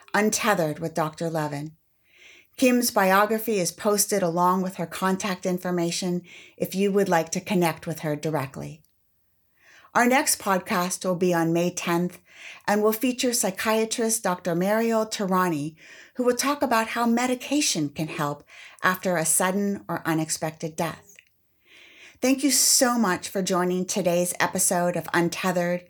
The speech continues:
Healing the Pain After a Sudden Death. If you're interested in a healing experience after a sudden or unexpected death,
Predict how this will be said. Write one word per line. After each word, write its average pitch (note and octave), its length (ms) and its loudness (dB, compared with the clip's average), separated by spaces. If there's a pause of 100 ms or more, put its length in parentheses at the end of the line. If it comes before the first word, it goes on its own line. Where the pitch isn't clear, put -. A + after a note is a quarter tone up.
(380)
Healing C4+ 420 2
the G#3+ 60 2
Pain F#3 600 0
After E3+ 320 -2
a F3 80 -2
Sudden E3+ 400 0
Death. E3 300 -4 (840)
If C4 160 0
you're C4+ 200 4
interested D4 640 2
in F#3+ 200 0
a F#3 40 0
healing A3+ 560 -2
experience G3+ 920 -2
after F#3+ 400 -2
a F3+ 80 0
sudden F#3+ 500 0
or - 200 -8
unexpected G3 720 -2
death, F#3 300 -2